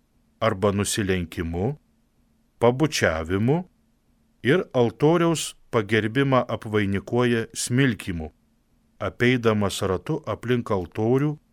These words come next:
jei jis ne prie sienos. Jei jis nuo sienos netitrauktas, tada kunigas pirmiausiai pasmilko dešinę,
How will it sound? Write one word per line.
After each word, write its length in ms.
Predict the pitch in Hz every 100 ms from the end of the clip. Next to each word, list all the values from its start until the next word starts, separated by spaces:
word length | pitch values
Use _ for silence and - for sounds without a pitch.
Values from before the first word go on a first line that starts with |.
| _ _ _ _ _
jei 340 | 104 104 101 113
jis 180 | 123
ne 160 | 131 110
prie 220 | - 110
sienos. 640 | - - 90 78 78 - _ _ _ _ _ _
Jei 300 | - 104 107
jis 160 | 110 -
nuo 140 | 113 101
sienos 480 | - 113 104 92 -
netitrauktas, 1000 | 107 127 165 156 165 180 165 - 160 - _ _ _ _ _ _
tada 280 | - 101 98
kunigas 580 | - 120 135 139 143 -
pirmiausiai 640 | - 107 110 113 104 107 -
pasmilko 640 | 98 - 104 92 - 87
dešinę, 640 | 85 95 127 131 151 147